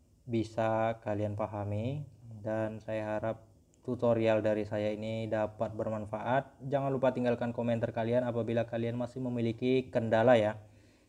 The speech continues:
Sebenarnya selama ini saya jarang upload video tentang tutorial karena kurangnya interaksi dengan kalian.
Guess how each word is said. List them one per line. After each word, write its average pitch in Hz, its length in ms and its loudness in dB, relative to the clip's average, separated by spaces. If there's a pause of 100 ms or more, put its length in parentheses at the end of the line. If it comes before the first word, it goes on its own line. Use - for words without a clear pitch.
(160)
Sebenarnya 131 640 6
selama 123 320 6
ini 117 80 0
saya 120 400 4
jarang 110 400 4
upload 117 480 0 (400)
video 139 320 2
tentang 123 320 2
tutorial 117 720 4
karena 127 320 0
kurangnya 120 480 2
interaksi 113 560 -4
dengan 107 400 -6
kalian. 110 560 0